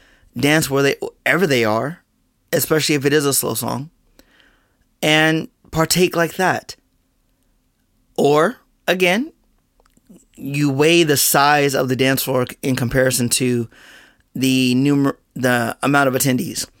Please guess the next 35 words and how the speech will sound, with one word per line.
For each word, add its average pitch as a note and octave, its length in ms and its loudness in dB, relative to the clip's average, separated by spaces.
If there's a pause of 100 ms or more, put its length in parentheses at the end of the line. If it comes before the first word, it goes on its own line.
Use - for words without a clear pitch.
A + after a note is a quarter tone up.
(240)
So - 140 0
you C#3 140 4
have B2 100 2
a - 20 0
lot D3+ 180 4
of E3 60 0
people E3+ 180 0
coming D3 280 2
in, B2+ 340 0 (920)
break D3 320 2
it D#3 120 0
down D3 320 4
to C3+ 340 2
basically C3 800 0 (640)
the B2+ 300 0
size C#3+ 280 2
of C#3 40 0
the C3+ 80 2
dance C3 220 0
floor C3 160 -2
being B2 180 0
about A#2 380 -2 (100)
a B2 80 -2
quarter F#3 420 2
of A#2 200 -2
that, A#2+ 320 0 (100)
if B2 140 -4
not B2 320 -2 (180)
a C3+ 60 -6
third C#3 260 0
of A2 120 -6
that. A2 240 -8 (880)
'Cause D3 180 -2
you E3 60 4
gotta D3 420 4